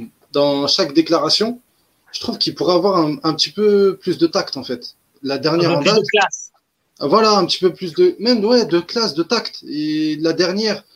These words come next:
Speaker 1: il dit, euh, euh, il devrait arrêter de tirer au-dessus de la barre et commencer à viser sous la barre transversale. Je pense qu'il a juste besoin de se calmer un peu, de le laisser venir à lui plutôt que d'aller le chercher. Il parlait du premier but.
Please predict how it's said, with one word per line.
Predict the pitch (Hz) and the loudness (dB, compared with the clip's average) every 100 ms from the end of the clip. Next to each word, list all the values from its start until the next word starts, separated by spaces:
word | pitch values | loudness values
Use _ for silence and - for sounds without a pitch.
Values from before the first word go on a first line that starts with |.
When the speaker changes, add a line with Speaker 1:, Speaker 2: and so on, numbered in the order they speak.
| _ _ | _ _
Speaker 1:
il | 151 | -10
dit, | 135 196 226 | -4 -2 0
euh, | 170 127 - _ - | 0 -2 -10 _ -8
euh, | 131 113 | -6 -4
il | 165 | 0
devrait | 151 160 196 | 2 4 2
arrêter | 175 175 | 2 -2
de | 160 | -6
tirer | 143 160 | -4 2
au-dessus | 170 165 151 | 2 2 -4
de | |
la | 151 147 | -2 0
barre | 185 190 | 0 0
et | 143 | -2
commencer | 170 175 175 185 | -2 -2 0 0
à | 165 | -2
viser | 156 160 | -2 -4
sous | - 202 | -2 0
la | 175 | 0
barre | 160 | -2
transversale. | - 160 - 147 - 180 - _ _ _ | -6 -8 -6 -6 -2 -2 -2 _ _ _
Je | 113 165 | -4 -2
pense | - 196 | 0 -2
qu'il | - 151 | -2 -2
a | |
juste | 156 190 123 | -2 -2 -4
besoin | 156 160 | -4 -2
de | 151 | -2
se | 139 139 | -4 -2
calmer | 165 160 165 | 0 2 0
un | 147 | 0
peu, | 160 185 - _ _ | 2 2 0 _ _
de | 143 | 2
le | 156 | 6
laisser | 170 - 156 | 6 4 0
venir | 151 160 | 0 0
à | 151 | 0
lui | 165 202 | -2 -2
plutôt | 165 175 | 0 0
que | 180 | 2
d'aller | 147 165 175 | 2 4 4
le | 165 | 2
chercher. | 156 151 139 | 0 -2 -4
Il | 135 | -4
parlait | 127 160 180 | -2 0 0
du | 135 | -4
premier | - 156 156 | -6 0 0
but. | 131 123 | 0 -8